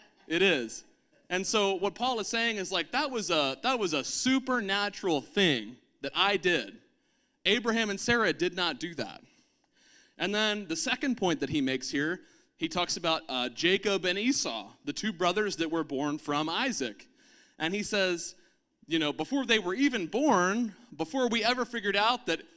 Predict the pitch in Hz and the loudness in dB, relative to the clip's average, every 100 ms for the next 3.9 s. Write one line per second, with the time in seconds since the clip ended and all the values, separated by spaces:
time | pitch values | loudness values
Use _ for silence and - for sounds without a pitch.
0 | _ _ _ - 214 240 233 220 190 202 | _ _ _ -2 0 2 2 2 0 -2
1 | 185 151 147 147 190 190 165 185 185 180 | -2 0 2 2 2 2 2 2 2 4
2 | 170 190 202 165 135 170 185 175 156 165 | 4 4 2 0 0 2 2 0 -2 -2
3 | 156 131 127 - 208 - 220 220 214 | -2 -2 -4 2 2 2 2 2 0